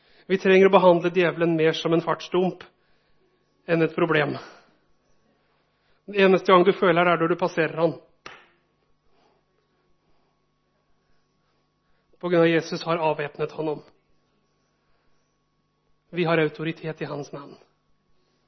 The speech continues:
Vi har velsignelse i hans navn. Vi har frihet, og vi er Guds sønner og, og døtre på grunn av hva Jesus har gjort.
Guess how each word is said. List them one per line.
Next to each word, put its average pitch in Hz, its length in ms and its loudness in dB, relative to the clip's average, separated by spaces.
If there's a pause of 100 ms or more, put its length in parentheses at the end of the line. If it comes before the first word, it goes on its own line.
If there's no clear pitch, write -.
(800)
Vi 160 160 -6
har 160 140 0
velsignelse 160 580 -2
i 143 60 -8
hans 147 260 -12
navn. 135 160 -8 (1500)
Vi 165 80 -8
har 156 160 -4
frihet, 180 640 -6 (480)
og 165 80 -6
vi 170 80 0
er 156 80 0
Guds 160 320 -10
sønner 165 480 -2 (720)
og, 160 320 0
og 165 80 -8
døtre 156 400 -4 (1120)
på 175 140 -6
grunn 156 160 -2
av - 20 -2
hva 147 140 -4
Jesus 143 340 -12
har 147 80 -14
gjort. - 320 -20